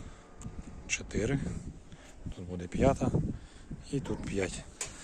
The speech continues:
От зараз оті панельки в мене вже майже не працюють, так як вони дивляться на південь. Аж тут, як видно, сонечко ще, ще є. Тобто ось ця,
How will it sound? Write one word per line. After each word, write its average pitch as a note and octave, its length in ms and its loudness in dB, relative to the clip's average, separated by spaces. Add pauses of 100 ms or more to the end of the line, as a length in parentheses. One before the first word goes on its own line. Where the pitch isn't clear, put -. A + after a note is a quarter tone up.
(340)
От G#2+ 60 4
зараз G#2 380 10
оті A2 320 2
панельки G#2 440 2
в - 20 2
мене G#2 200 2
вже G2+ 220 2 (140)
майже G#2+ 360 2
не G#2 120 0
працюють, D3 560 4 (760)
так A2 140 0
як F#2+ 120 2
вони G2+ 140 4
дивляться A2+ 400 8
на G#2+ 120 8
південь. - 460 6 (880)
Аж G#2+ 160 -2
тут, D3 200 2
як A2+ 140 0
видно, G#2+ 220 4
сонечко A2+ 460 2
ще, B2 260 6 (1300)
ще - 300 4
є. G#2 260 4 (180)
Тобто - 240 8
ось G2+ 220 6
ця, D3 220 8